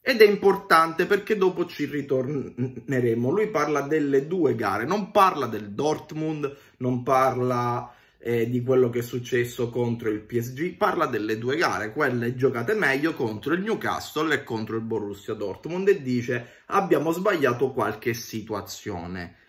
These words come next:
Che cosa intende lui? Parla dei gol sbagliati. E questo già è un tema, perché lui dice: "Non abbiamo passato il turno perché in quelle due gare abbiamo sbagliato qualcosa." E qui lo vedete? Sentite? Sentite?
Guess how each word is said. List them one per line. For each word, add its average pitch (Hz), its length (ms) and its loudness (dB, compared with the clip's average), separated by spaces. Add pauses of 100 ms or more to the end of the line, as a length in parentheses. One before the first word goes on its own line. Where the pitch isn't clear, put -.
(140)
Che 131 160 -2
cosa 143 200 4
intende 110 380 0
lui? 101 320 -6 (120)
Parla 147 500 0
dei 190 180 6
gol 104 340 -2
sbagliati. 104 840 -6 (100)
E 247 160 -2
questo 202 380 8
già 196 80 6
è 208 80 4
un 214 160 -4
tema, 160 520 4
perché 143 280 6
lui 214 200 4
dice: 180 500 -2
"Non 143 140 -4
abbiamo 175 460 4
passato 185 320 0
il 214 140 2
turno 135 560 0 (280)
perché 190 280 2
in 170 120 0
quelle 151 300 2
due 196 180 2
gare 123 260 4
abbiamo 123 320 0
sbagliato 110 640 -2
qualcosa." - 760 -10 (1200)
E 214 200 -4
qui 151 140 -4
lo 131 120 2
vedete? 214 720 0
Sentite? 208 960 -8 (240)
Sentite? 123 720 -8